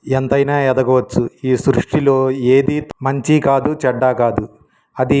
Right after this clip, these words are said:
మనం ఉపయోగించుకునే దాన్ని బట్టి ఉంటుంది. మనం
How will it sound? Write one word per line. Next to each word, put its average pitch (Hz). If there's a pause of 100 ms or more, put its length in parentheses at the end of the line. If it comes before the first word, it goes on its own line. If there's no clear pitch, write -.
మనం 131 (200)
ఉపయోగించుకునే 139
దాన్ని 127
బట్టి 123
ఉంటుంది. 113 (560)
మనం 131